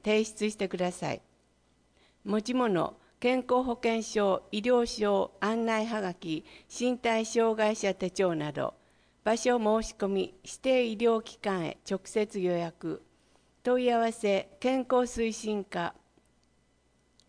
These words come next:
シルバー人材センター出張入会説明会。開催日、場所、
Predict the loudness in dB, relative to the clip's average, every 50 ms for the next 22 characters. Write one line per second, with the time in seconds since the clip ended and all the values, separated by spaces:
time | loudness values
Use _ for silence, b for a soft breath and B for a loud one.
0 | b b b b b -12 -6 -6 -2 -2 0 0 2 2 2 2 0 0 -2 -2
1 | 0 0 0 0 0 0 0 0 0 0 0 -2 -4 -4 -4 -2 -4 -6 -8 _
2 | -16 -10 -6 -6 -6 -6 _ _ 0 2 2 4 2 2 0 0 0 0 0 2
3 | 2 2 2 0 0 -2 -4 -2 -4 -4 -2 -2 -2 -2 -4 -4 -6 -6 -6 -8
4 | b b b b b b b b b -4 0 0 0 0 0 -2 -2 0 0 -2
5 | -2 -4 -4 -4 -4 -4 -4 -4 -2 -2 -4 -4 -4 -4